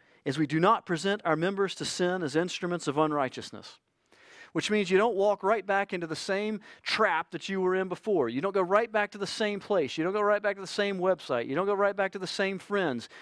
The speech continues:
You do something different. And by the power of the Holy Spirit, you are able to do something different that you couldn't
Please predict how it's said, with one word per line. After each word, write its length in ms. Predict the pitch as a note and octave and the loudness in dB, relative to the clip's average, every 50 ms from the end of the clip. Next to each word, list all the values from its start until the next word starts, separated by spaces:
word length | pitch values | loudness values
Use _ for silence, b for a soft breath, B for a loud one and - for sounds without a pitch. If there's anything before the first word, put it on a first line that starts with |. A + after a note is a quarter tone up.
| B B B | B B B
You 380 | B C#3 F3 G#3 A3+ A#3+ B3 A3 | B -4 0 2 2 2 2 -2
do 340 | D#3 - F#3+ G3 G#3 G#3+ G3 | -2 -2 -2 0 0 0 -2
something 640 | - - - F#3 F#3 F3+ - G3 F#3 F#3 F3+ D#3+ _ - | -2 0 0 0 0 0 -2 -4 -4 -4 -4 -6 _ 4
different. 460 | G3 G3+ - - E3 C3 G#2+ - - B B B B B B | 4 4 4 4 -4 -6 -6 -6 -18 B B B B B B
And 120 | D#3+ C#3+ D#3+ | -2 2 4
by 120 | D#3+ D#3 | 4 4
the 100 | D3+ - | 4 0
power 460 | - - - F3+ F#3 G3+ G#3+ G#3+ G3+ | -4 -2 0 2 2 2 2 2 0
of 120 | F3+ E3 E3+ | 0 -2 -2
the 80 | F3 | -6
Holy 260 | - - F3+ F3+ F3+ | -4 -2 -2 -2 0
Spirit, 500 | F3 - - - - G#3 G#3 G3 F3+ - | -2 -4 -8 -8 -6 0 0 0 0 0
you 200 | E3 D#3+ F3+ E3+ - | -2 -4 -4 -2 2
are 240 | D#3+ D#3 D3 C#3+ - _ _ - - | 2 2 2 2 -2 _ _ -2 0
able 480 | A3 A#3+ A#3+ G3 E3 C3 G2+ - _ b b b b - | 0 0 0 -2 0 -2 -2 -2 _ b b b b -4
to 100 | D#3 C3 | -4 -4
do 260 | A2 - E3+ D#3+ D3 | -2 -2 -2 -2 -2
something 480 | - - E3 D3 C3 - D3 C3 A#2 | -2 0 0 0 0 0 -2 -4 -2
different 320 | A2 C#3 B2+ - - C#3+ - | 0 0 -2 0 -2 -6 -4
that 140 | D3+ C3+ C3+ | -6 -8 -8
you 120 | C3 B2+ | -10 -12
couldn't 460 | - - - - A#3 A3 A3 A3 - | -10 -6 0 0 0 0 0 -4 -4